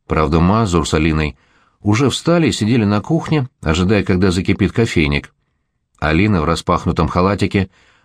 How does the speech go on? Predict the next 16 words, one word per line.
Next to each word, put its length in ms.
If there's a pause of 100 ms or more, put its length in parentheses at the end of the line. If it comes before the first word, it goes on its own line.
ускакала 520
в 100
комнату, 600 (360)
вскоре 420
чуточку 420
удивленно 500
позвала: 580 (500)
"Кирюш, 500
это 240
тебя?" 560 (800)
Поддернув 640
плавки, 560 (420)
он 200
вышел 320
в 20
гостиную 720